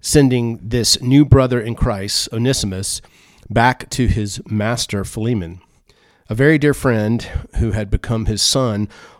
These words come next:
while he was under house arrest. And we looked at how Onesimus was doing the right thing by going back to his master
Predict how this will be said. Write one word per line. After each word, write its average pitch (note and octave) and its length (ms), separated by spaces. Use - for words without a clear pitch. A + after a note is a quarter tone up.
while G#2+ 260
he A2 120
was G#2+ 160
under G#2 180
house G2 280
arrest. G#2+ 460
And A#2+ 260
we B2+ 180
looked C#3+ 260
at C#3+ 100
how A#2 240
Onesimus B2+ 540
was C3+ 180
doing B2+ 380
the A2 120
right G2+ 300
thing G#2 340
by G#2 140
going G#2 340
back G#2+ 400
to - 100
his G2+ 220
master A2 720